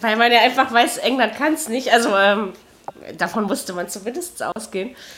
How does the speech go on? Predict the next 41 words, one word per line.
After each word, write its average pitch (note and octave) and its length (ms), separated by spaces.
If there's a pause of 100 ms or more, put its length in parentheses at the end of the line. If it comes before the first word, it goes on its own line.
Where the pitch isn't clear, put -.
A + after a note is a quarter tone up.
(580)
Also A3 160
dachte A3+ 260
ich, - 100
also G3+ 200
wenn A3 140
du A#3+ 80
jetzt A3 220
auch A3 80
noch A#3 160
gegen G#3 160
Kolumbien C4+ 560
im A#3+ 100
Elfmeterschießen A3+ 760
rausfliegst, G#3 560
na F3+ 100
dann, F#3 360
ähm, E3+ 340
und G#3+ 140
sie A#3+ 140
haben A#3+ 180
dieses A3+ 280
Jahr G3+ 200
echt A#3 260
eine A#3 100
geile F#3+ 260
Mannschaft F3+ 480
auf D#3+ 100
dem F3+ 100
Platz. E3+ 240
Es F3 140
ist G3 140
ja G#3 80
nicht G3+ 180
nur F#3+ 100
Harry F#3 240
Kane, F#3 340
sondern F3+ 280 (560)
sind F#3 220
ja F#3 200
auch, F#3 200
äh, - 40